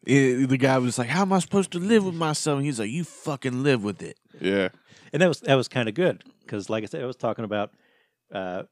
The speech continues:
Speaker 3: Hayes's character. He just went on and he lived his life. And
Speaker 2: Mm-hmm.
Speaker 3: if you think about it, they never, some people were c-, complaining about it.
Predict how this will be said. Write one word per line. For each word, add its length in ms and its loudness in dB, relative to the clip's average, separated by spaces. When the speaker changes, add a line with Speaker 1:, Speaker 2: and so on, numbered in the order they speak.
Speaker 3:
Hayes's 400 0
character. 580 -8
He 120 -14
just 160 -8
went 160 -4
on 100 -2
and 100 -4
he 60 -4
lived 140 -4
his 160 -12
life. 320 -4
And 220 -6
Speaker 2:
Mm-hmm. 80 -6
Speaker 3:
if 100 -10
you 80 -8
think 200 -2
about 200 2
it, 80 -10
they 80 -4
never, 400 0
some 180 4
people 200 -2
were 160 -6
c-, 160 -14
complaining 420 -4
about 200 -4
it. 80 -20